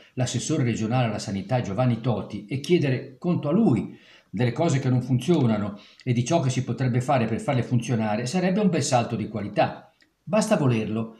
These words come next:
e uscire dalla rassegnata passività a cui ci sono consegnati i nostri amministratori. E veniamo a Fossi Termi, sui furti e gli atti vandalici che hanno preso di mira il quartiere ha chiesto una commissione di lavoro il capogruppo del P D Marco Raffaelli,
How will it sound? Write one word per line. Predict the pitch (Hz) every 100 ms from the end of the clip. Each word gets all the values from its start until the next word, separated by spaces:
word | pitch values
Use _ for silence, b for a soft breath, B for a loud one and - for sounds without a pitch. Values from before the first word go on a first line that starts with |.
| _
e | 190
uscire | 180 226 220 160
dalla | 139 135
rassegnata | 160 - 156 156 127 113
passività | 165 135 190 185 - 131 -
a | 208
cui | 190 135
ci | -
sono | 185 131
consegnati | 147 175 - 127 104 95 131 131
i |
nostri | 175 139 139
amministratori. | 156 135 123 127 - 104 90 90 b b b b _
E | 196
veniamo | 196 196 180
a |
Fossi | - 135 143
Termi, | 190 131 92 - b b b b b b b -
sui | 202
furti | - 156 156 170
e |
gli | 135
atti | 139 123
vandalici | 131 123 110 107 110 117
che | 113
hanno | 104
preso | 101 120 113
di | 104
mira | 107 123
il | 110
quartiere | - 107 - 101 98 120
ha | 185
chiesto | 180 220 131
una | 127 117
commissione | 131 123 123 170 117
di | 139
lavoro | 151 113 110
il | 147
capogruppo | - 185 185 160 147 - 117 113
del | 117 131 -
P | 196
D | 131 117 135
Marco | 127 135 -
Raffaelli, | 151 135 - 101 95 95 101 B